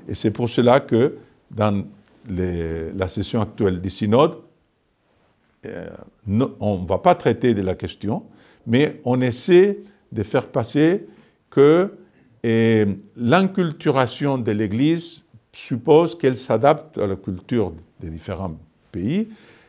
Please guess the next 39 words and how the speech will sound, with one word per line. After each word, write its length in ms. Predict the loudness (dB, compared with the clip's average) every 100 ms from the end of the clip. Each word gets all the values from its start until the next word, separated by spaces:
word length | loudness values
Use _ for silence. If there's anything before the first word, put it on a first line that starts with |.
| _ _ _
Et 100 | 0
donc, 400 | 2 0 -2 -2
comme 180 | 0 2
en 100 | 2
Afrique, 500 | 0 0 2 2 2
ils 120 | -4 -2
sont 140 | -2
un 80 | -2
peu 100 | -4
retardés, 880 | -4 -2 0 2 2 4 4 2 -2
ils 160 | -6
ont 160 | -6 -6
ces 300 | -6 -6 -6 -16 -20 -6
discriminations 680 | -6 -2 -2 0 -2 -2 -6
des 220 | -6 -6
homosexuels, 480 | -8 -6 -2 2 2
on 140 | 0
peut 180 | -6 -10
permettre 540 | -4 -2 2 0 -2 -10 -16 -20 -20 _ -6
aux, 760 | 2 4 6 6 4 2 0 0
aux 100 | 0
Africains 440 | -2 -2 2 2
de 100 | 2
ne 100 | -2
pas 220 | 0 0 2
venir, 400 | 0 2 0 2
mais 180 | 2
on 120 | 4 6
va 120 | 6
les 140 | 4
faire 320 | 4 4 4
en 180 | 0 -6 -8 -10 -16 _ -6
Belgique, 680 | -4 -2 -2 0 -2 0 -2 -2 -12 -20 _
aux 140 | -4 -2
Pays-Bas, 880 | 0 -2 0 2 4 4 4 0
en 40 | 0
Allemagne, 520 | 0 0 0 -2 -2
et 80 | -4
cetera. 480 | -6 -10 -10 -18